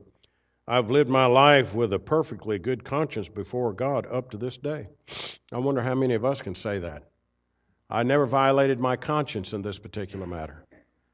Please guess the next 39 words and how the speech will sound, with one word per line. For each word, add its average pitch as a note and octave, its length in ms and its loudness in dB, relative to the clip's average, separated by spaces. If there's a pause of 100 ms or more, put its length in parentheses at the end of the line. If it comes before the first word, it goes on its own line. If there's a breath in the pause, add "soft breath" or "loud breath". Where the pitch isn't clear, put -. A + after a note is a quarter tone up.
(140)
The G#2 100 -6
God-given C3 640 2
faculty A2 560 -2
which G2+ 280 -8
God A#2 200 0
has G#2+ 140 -6
given A#2 340 -2
me, G#2 120 -2
which G#2 300 -10
urges B2 400 -2
me A2 140 -4
to G#2 100 -8
do A#2+ 260 -2
what G#2 300 -4
I A2+ 160 -4
think B2 340 -6
is G#2 120 -10
right. G#2+ 400 -8 (920)
Now, A#2+ 100 0
the A#2+ 100 0
conscience D#3 560 2
is A#2+ 140 -2
not B2+ 180 0
a A#2 40 0
guide B2 440 2
as A2 160 -2
to A2+ 120 -6
what A2+ 220 -2
is B2+ 240 -2
right. D2+ 320 -14 (640)
The A2 100 -2
Bible B2+ 500 6
will G#2 160 0
guide A2 340 2
us F#2+ 200 -8
in F#2+ 120 -8
what G2+ 180 -6
is E2+ 120 -10
right. G2 420 -8